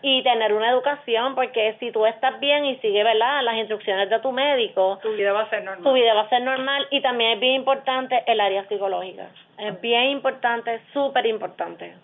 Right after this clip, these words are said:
Speaker 1: porque esto crea mucha ansiedad en los factores que dijo la, la doctora Viña, y es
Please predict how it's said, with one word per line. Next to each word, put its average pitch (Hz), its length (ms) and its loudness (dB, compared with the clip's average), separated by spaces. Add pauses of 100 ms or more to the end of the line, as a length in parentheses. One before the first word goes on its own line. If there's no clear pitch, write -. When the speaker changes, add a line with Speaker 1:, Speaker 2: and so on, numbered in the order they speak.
Speaker 1:
porque 190 320 -4
esto 190 240 -4
crea 214 220 2
mucha 208 240 -4
ansiedad 208 560 2 (520)
en 214 240 2
los 214 140 6
factores 190 420 0
que 208 140 0
dijo 202 260 0
la, 196 340 2
la 202 140 0
doctora 196 320 0
Viña, 233 500 -2 (600)
y 233 280 2
es 285 300 6